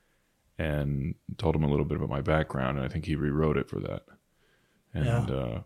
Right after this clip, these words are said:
Speaker 1: made him from Texas, and, uh, which was fine. I mean, I would have been fine doing it from Ohio, but it, it, it does seem to kind of fit him a little better that he's from a little town in Texas. Um, wrestling's pretty big in Texas, especially in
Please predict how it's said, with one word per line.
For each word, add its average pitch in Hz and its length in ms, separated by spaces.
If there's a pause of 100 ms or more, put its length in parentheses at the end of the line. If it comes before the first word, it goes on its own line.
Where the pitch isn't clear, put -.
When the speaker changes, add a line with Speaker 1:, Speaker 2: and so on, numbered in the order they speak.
(180)
Speaker 1:
made 76 200
him 76 100
from 69 380 (280)
Texas, 78 680 (400)
and, 73 460
uh, 67 300 (800)
which - 160
was 92 140
fine. 73 280
I 76 40
mean, 82 140
I 78 80 (520)
would - 100
have 73 60
been 76 100
fine 76 300
doing 82 200
it - 120
from 62 160
Ohio, 65 400
but 67 160
it, 71 240
it, 57 200 (320)
it - 120
does - 240
seem 73 160
to - 80
kind 71 180
of 60 100
fit - 200
him 69 180
a 69 80
little 69 180
better 67 260
that 65 240 (120)
he's - 200
from 73 140
a 69 40
little 73 200
town 69 260
in 62 80
Texas. - 500 (1000)
Um, 65 400 (240)
wrestling's 76 400
pretty 69 180
big 65 220
in 80 100
Texas, 78 460
especially - 480
in 65 220